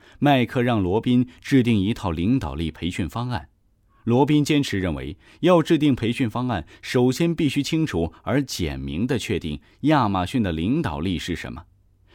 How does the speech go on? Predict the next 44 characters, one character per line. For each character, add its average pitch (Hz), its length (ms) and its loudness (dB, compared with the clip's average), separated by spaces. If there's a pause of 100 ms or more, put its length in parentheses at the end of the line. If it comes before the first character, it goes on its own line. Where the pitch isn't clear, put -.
(120)
这 156 140 2
项 143 180 2
工 143 180 0
作 92 240 -4 (140)
肯 104 260 2
定 127 200 2
会 107 160 -2
延 92 200 -2
迟 107 200 -4
方 127 200 -4
案 110 140 -2
的 - 100 -8
推 113 220 -4
出， 123 260 -6 (540)
但 104 180 0
经 127 240 2
过 107 200 0
大 113 200 -2
量 101 220 -2
的 87 80 -4
讨 - 320 -10
论， 95 180 -2 (280)
所 110 320 0
有 110 120 4
人 85 200 0
都 98 120 0
认 82 180 -2
为 78 200 -4 (180)
这 117 160 2
件 92 160 2
事 107 240 -2
情 69 280 -8 (160)
值 82 340 -2
得 80 160 -2
做。 - 260 -10 (960)
杰 143 220 2
夫 151 260 0
在 147 200 0
二 135 120 2
零 123 220 2
一 143 80 4
五 90 140 0
年 82 200 -2
度 98 280 -2